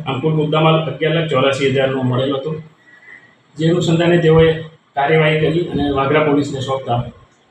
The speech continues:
વાગરા પોલીસે આ ગુનાના કામે જે પકડાયેલ તોમતદાર હતા સતીશ નટવરભાઈ વસાવા, તેની પૂછપરછ કરતા આ ગુનાના કામે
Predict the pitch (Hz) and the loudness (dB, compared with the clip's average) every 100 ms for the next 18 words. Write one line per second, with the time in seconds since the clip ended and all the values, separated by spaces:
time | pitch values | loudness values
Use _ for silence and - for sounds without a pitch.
0 | _ - 143 165 180 175 175 180 170 165 | _ -6 0 2 4 4 2 2 2 2
1 | 160 165 165 156 160 160 156 - 151 156 | 4 4 4 2 0 0 -2 -4 -2 -2
2 | 160 - 139 160 160 147 143 151 151 160 | -6 -8 -4 2 2 4 2 2 0 0
3 | 170 147 135 165 156 143 143 143 147 139 | -2 -2 -2 -2 -4 -4 -4 0 0 0
4 | - 117 123 127 - _ _ - 143 170 | -2 -2 -2 -6 -12 _ _ -8 -2 0
5 | 160 156 165 160 - 160 - 147 147 151 | 0 -4 -2 -2 0 -2 0 0 0 -2
6 | 151 160 165 160 147 156 175 | 0 2 2 2 0 -2 -2